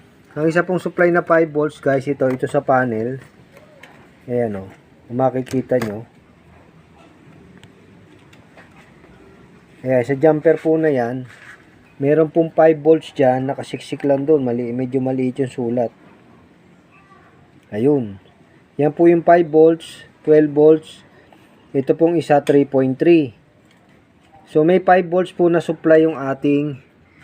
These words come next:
main board, pero wala po siyang trigger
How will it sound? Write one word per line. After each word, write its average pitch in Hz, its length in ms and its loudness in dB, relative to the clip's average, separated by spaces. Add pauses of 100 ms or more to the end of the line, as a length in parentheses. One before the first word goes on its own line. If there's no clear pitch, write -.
(520)
main 180 320 -2
board, 143 320 -2 (520)
pero 196 320 2
wala 190 320 2
po 196 80 -2
siyang 185 300 0
trigger 156 580 2